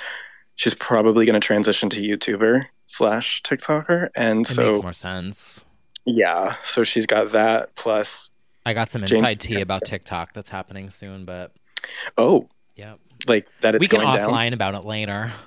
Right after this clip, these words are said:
Speaker 1: Okay, okay.
Speaker 2: Did I even tell the story about Charli?
Speaker 1: About when she came to Jimmy and she was nice?
Speaker 2: Yeah.
Speaker 1: Yeah. Yeah,
Speaker 2: Did
Speaker 1: we
Speaker 2: I tell
Speaker 1: talked
Speaker 2: it?
Speaker 1: about it.
Speaker 2: Oh, okay, yeah,
Speaker 1: Yeah.
Speaker 2: yeah. Yeah, she was very sweet.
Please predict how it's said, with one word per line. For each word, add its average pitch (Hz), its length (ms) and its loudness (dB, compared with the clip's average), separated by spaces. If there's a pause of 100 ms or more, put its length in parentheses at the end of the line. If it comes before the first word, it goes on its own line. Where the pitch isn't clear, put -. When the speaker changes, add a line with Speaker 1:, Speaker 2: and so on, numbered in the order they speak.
(420)
Speaker 1:
Okay, 113 400 0
okay. 101 340 -2 (440)
Speaker 2:
Did 143 160 2
I 208 120 4
even 240 120 -2
tell 165 200 0
the 175 80 -4
story 170 240 -4
about 170 160 -4
Charli? 170 540 -2 (680)
Speaker 1:
About 113 260 4
when 110 120 4
she - 140 -6
came 113 180 -2
to 110 100 -4
Jimmy 117 280 2
and 110 100 0
she - 100 -2
was 107 120 0
nice? 113 420 -2
Speaker 2:
Yeah. 98 400 -2 (240)
Speaker 1:
Yeah. 120 340 2 (300)
Yeah, 120 100 4
Speaker 2:
Did - 20 6
Speaker 1:
we 120 60 6
Speaker 2:
I 131 40 6
tell 143 220 0
Speaker 1:
talked 151 40 2
Speaker 2:
it? - 20 2
Speaker 1:
about - 160 0 (160)
it. 110 180 -12
Speaker 2:
Oh, 117 160 4
okay, 139 220 0
yeah, - 120 -2
Speaker 1:
Yeah. 147 60 -2 (100)
Speaker 2:
yeah. 110 200 0 (380)
Yeah, 104 160 0
she 101 160 -6
was 117 120 -4
very 90 180 -4
sweet. 139 400 -8